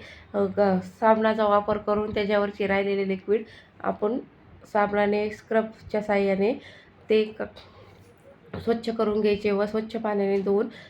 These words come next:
नंतर कापडाने किंवा टिश्यू पेपरने तुम्ही, अ, साफ करू शकता.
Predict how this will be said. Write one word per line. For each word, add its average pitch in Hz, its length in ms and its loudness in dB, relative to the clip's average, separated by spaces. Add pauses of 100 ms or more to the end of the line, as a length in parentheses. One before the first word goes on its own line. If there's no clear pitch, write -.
(140)
नंतर 208 340 0
कापडाने 208 540 0
किंवा 202 360 0 (180)
टिश्यू 220 260 -6
पेपरने 202 400 -2
तुम्ही, 208 400 0 (360)
अ, 190 120 -2
साफ 214 340 0
करू 202 160 2
शकता. 196 400 -4